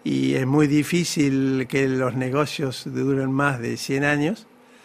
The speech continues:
pero, em, haciendo lo que se debe, eh,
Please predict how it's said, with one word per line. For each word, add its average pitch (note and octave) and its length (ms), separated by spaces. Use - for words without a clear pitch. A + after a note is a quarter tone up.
pero, E3 920
em, B2 1400
haciendo C#3+ 480
lo C#3 120
que C#3 120
se C#3+ 180
debe, E3 320
eh, B2 1200